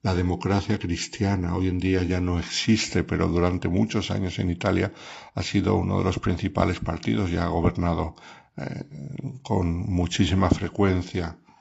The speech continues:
Partido defensor de los valores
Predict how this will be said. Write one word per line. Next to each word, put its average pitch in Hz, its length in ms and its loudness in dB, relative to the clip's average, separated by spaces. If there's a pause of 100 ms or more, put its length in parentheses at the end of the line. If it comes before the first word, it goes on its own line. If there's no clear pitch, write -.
(680)
Partido 104 540 4
defensor 98 840 0
de 95 140 -6
los 87 160 -2
valores 90 560 0